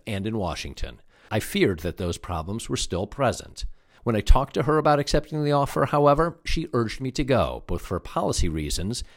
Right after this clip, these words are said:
and for the morale of the embassy. Before answering the secretary, I consulted both my wife and a respected former senior Republican official who has been a mentor to me.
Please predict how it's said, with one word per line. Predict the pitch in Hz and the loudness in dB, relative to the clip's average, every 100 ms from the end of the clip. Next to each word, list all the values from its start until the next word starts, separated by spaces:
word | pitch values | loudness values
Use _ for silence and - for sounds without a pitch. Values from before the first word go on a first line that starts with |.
| - | -10
and | - 123 185 208 _ | -2 -2 -2 -8 _
for | - | 0
the | 131 120 | 2 4
morale | 127 156 147 82 78 | 4 2 2 -2 -4
of | 90 | -2
the | 104 | -2
embassy. | 98 71 71 76 76 - _ _ _ - | 0 0 0 -2 -4 -18 _ _ _ -2
Before | 127 - 190 - | 0 4 4 4
answering | 143 131 - 95 | 0 0 0 -2
the | 80 | 0
secretary, | - 80 90 - 90 101 123 | -2 -2 -2 0 2 2 0
I | 151 | -2
consulted | - 165 - - - 120 | -4 -4 -2 -2 -2 0
both | 107 135 - | 4 4 2
my | 135 | 2
wife | 110 95 110 - - | 4 6 4 0 -4
and | 156 113 78 | -2 -2 -2
a | |
respected | 82 - 127 151 165 151 | -2 0 0 -2 -4 -4
former | 131 117 127 | -2 0 0
senior | - 139 139 | 0 0 0
Republican | 113 101 - 117 104 98 | 0 2 2 0 -2 -4
official | 82 - 123 165 180 - - - | -2 4 6 6 2 -4 -20 -2
who | 175 | 2
has | 147 | 4
been | 127 120 | 2 2
a | |
mentor | 135 113 85 90 | 0 -2 -2 -6
to | 71 80 | -6 -8
me. | 76 60 60 | -8 -8 -12